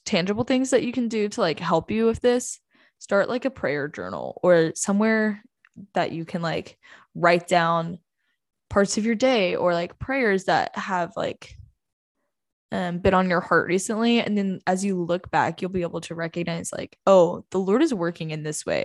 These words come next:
Or, like, my character, I just started this new journal. Um, like, when I went to camp, that was just, like, literally writing down, like, funny things campers say. Um, and at the beginning of the journal, it had a place that said, like, "One word to describe you." And I was like, "Oh, it's kinda funky, but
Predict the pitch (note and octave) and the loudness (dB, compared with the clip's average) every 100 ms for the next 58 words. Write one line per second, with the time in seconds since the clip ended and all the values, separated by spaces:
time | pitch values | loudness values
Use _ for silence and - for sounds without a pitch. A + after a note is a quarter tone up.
0 | - F3+ F3 E3+ - _ _ _ - G3+ | 0 2 4 2 -6 _ _ _ 0 0
1 | G3+ G#3 G3 G3 - F#3 A3+ B3 - F3+ | 2 -2 0 -2 2 2 2 -2 -4 -4
2 | E3+ F3 E3+ E3+ E3 D#3+ E3 E3 E3 - | -4 -6 -10 -8 -6 -4 -2 -2 -4 -6
3 | F3 F3 D#3+ D#3 F3 - _ - F#3 F3+ | -2 -2 -2 -4 -10 -14 _ -10 -2 0
4 | F3 E3+ - - - - E3 D#3 - D#3 | 2 0 -6 -10 -10 -6 -4 -4 -4 -2
5 | E3 - D#3+ - E3 E3+ - - E3+ E3 | -2 -6 -8 -6 -6 -6 -12 -8 -6 -2
6 | E3 E3 E3 D#3 D3+ D#3 D#3 D#3 - - | -2 -2 -2 -4 -4 -4 -6 -8 -10 -10
7 | C#3+ E3 D#3 D#3 - D3 E3 E3 E3 E3+ | -8 -8 -8 -8 -10 -8 -8 -4 -2 -2
8 | F3+ - - - _ _ - F#3+ E3 D#3 | -4 -8 -20 -20 _ _ -4 0 0 0
9 | F#3 F3+ F3+ E3 G3 G#3 F#3+ D#3 D#3+ E3 | -2 -2 -4 0 2 4 2 0 -4 -4
10 | C#3 C#3+ - E3 E3+ D#3+ D#3+ D#3+ - - | -4 -4 -2 -2 -4 -6 -6 -6 -6 -4
11 | D#3 - D3 E3+ E3 E3 D3 D#3 E3 C#3 | -4 -4 -4 -2 0 0 -2 -2 -4 -4
12 | - C#3+ C#3 F#2 G2 D#2 G3 _ _ _ | -4 -2 -2 -2 -4 -4 -8 _ _ _
13 | _ - F3 D#3+ D#3 - G3 C3 - - | _ -6 -4 -4 -6 -4 -6 -6 -10 -10
14 | D#3 - - F3 - - - | -10 -10 -12 -8 -8 -6 -8